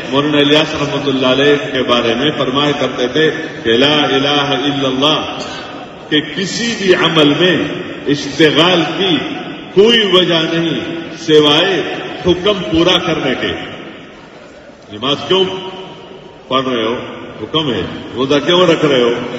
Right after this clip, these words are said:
حکم ہے۔ زکوٰۃ کیوں دے رہے ہو؟ اللہ کا حکم ہے۔ حج کیوں کر رہے ہو؟ اللہ کا حکم ہے۔ سچ کیوں بول رہے ہو؟ اللہ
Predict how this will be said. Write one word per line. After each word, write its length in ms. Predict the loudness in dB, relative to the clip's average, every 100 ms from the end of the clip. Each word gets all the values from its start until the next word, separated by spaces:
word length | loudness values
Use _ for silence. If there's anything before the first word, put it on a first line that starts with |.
| -10 -6
حکم 340 | 0 2 4
ہے۔ 120 | 2 0 -2
زکوٰۃ 360 | 0 0 2 2
کیوں 180 | 4
دے 180 | 6 4
رہے 180 | 4 2
ہو؟ 160 | 0 -4 -8 -10 -12 -14 -14 -12 -12 -16 -10
اللہ 180 | -2 2
کا 220 | 2 2
حکم 360 | 0 0 0 0
ہے۔ 160 | 0 0
حج 220 | -4 0
کیوں 140 | 0 2
کر 200 | 0 2
رہے 120 | 2
ہو؟ 140 | 2 2
اللہ 180 | 2 2
کا 200 | 2 0
حکم 400 | 2 2 2 2
ہے۔ 100 | 0 -4 -6 -10 -12 -14
سچ 340 | 0 0 2 2
کیوں 180 | 4 6
بول 200 | 6 6
رہے 200 | 6 6
ہو؟ 200 | 4 2 -4 -6 -4
اللہ 180 | -2